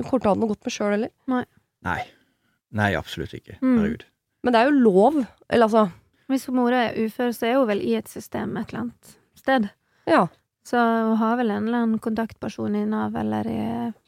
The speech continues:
Speaker 2: eller annen instans som det går an å snakke med rundt disse tinga.
Speaker 1: Ja.
Speaker 2: For det er jo hun datteren som har arvet dette huset, og ikke mora.
Speaker 1: Mm.
Speaker 2: Og de gikk fra hverandre når hun var fire, sånn at hun,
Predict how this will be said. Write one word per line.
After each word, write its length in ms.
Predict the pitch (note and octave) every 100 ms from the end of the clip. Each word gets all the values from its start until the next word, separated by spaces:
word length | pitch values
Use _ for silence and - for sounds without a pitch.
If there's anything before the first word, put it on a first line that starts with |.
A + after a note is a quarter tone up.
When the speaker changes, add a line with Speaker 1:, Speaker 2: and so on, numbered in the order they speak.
| _
Speaker 2:
eller 220 | A#3+ A3
annen 140 | G#3+ G#3+ G#3+
instans 340 | - A#3 A#3
som 300 | - - A3+
det 100 | A3
går 140 | A3 G#3+
an 80 | G#3+
å 80 |
snakke 300 | G#3+ G#3+ - A3
med 200 | G#3+ G3+
rundt 160 | G3+
disse 200 | - G#3
tinga. 300 | - C#4+ C#4+ - _ -
Speaker 1:
Ja. 100 | D4 C#4+ _ _ _
Speaker 2:
For 120 | A#3+
det 80 | A#3
er 40 | A3+
jo 100 | A3+
hun 300 | A3+ A3 G#3+
datteren 340 | G#3 - C4+
som 140 | D#4+
har 180 | D4+ G#3
arvet 220 | G#3 G#3
dette 180 | G#3+ G#3
huset, 360 | A3+ C4+ - G3+
og 60 | G#3+
ikke 180 | -
mora. 300 | A3+ G#3 B3 - _ _ -
Speaker 1:
Mm. 200 | A#3+ E3+ - _ _
Speaker 2:
Og 420 | B3+ A#3+ A3+ A3
de 60 | G#3 G#3+ A3
gikk 80 | -
fra 240 | - B3+
hverandre 320 | - G#3+ G#3
når 80 | G#3+
hun 40 | A3+
var 120 | A3+
fire, 360 | - A#3 B3+ C#4
sånn 200 | A#3 A#3
at 80 | A3+
hun, 200 | A#3